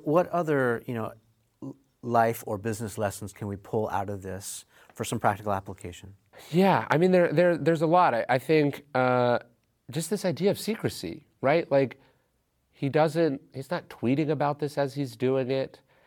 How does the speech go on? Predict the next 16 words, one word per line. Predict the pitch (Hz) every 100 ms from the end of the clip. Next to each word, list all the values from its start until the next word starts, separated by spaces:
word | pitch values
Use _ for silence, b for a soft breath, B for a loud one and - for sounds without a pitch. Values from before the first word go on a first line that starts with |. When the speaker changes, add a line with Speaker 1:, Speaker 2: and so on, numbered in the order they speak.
| b b
Speaker 2:
He's | - 113
not | 120 123 123 117 - _ _ _ -
giving | 123 135 -
interviews | 117 127 127 120
about | 123 120 120
it. |
He's | 113
not | 120 120
putting | - 123
out | 123 117
press | 113 110 -
releases. | 117 113 - 113 b b b b 165
It | 180
would | 180 185
have | 139
been | 143 143 139 131 120